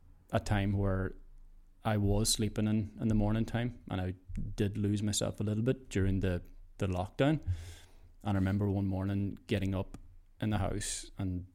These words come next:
the wife and the two kids were up before me, and I thought to myself, "No, this is not optimal. You're waking up here after they've wo-, woken up." So after that, hit the reset button, and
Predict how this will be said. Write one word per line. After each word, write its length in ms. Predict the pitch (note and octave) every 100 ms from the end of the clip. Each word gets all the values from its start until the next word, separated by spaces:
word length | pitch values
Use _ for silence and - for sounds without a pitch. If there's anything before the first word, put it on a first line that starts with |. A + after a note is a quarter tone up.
| - -
the 100 | F#2+
wife 580 | F#2 F#2 F#2+ - - - - - - - -
and 80 |
the 60 | G2+
two 180 | G#2 G2
kids 240 | G2 F2+
were 80 | F#2+
up 100 | -
before 280 | - F#2+ F#2+
me, 220 | G2+ F#2+ - -
and 100 | F#2
I 40 |
thought 200 | - F#2
to 60 | F#2+
myself, 300 | F2+ - - - - - - - -
"No, 180 | F2+ E2+
this 200 | E2+ -
is 120 | E2+
not 200 | E2+ - - -
optimal. 360 | F#2 - F2 - - - - - - - -
You're 120 | G2+
waking 260 | F2 F2+ F#2
up 180 | -
here 260 | F#2 F2+ F#2+ - - - _ - -
after 260 | F#2+ -
they've 220 | F2+ F2 F2+
wo-, 200 | G2+ G2
woken 320 | G#2 F#2+ -
up." 180 | - - - - - - - - -
So 240 | - F#2+ F2+
after 260 | F#2+ A2+
that, 240 | F#2+ G2+ - -
hit 120 | G#2+ -
the 60 |
reset 340 | G#2 - F#2 -
button, 240 | G#2 A2
and 240 | F#2+ F2+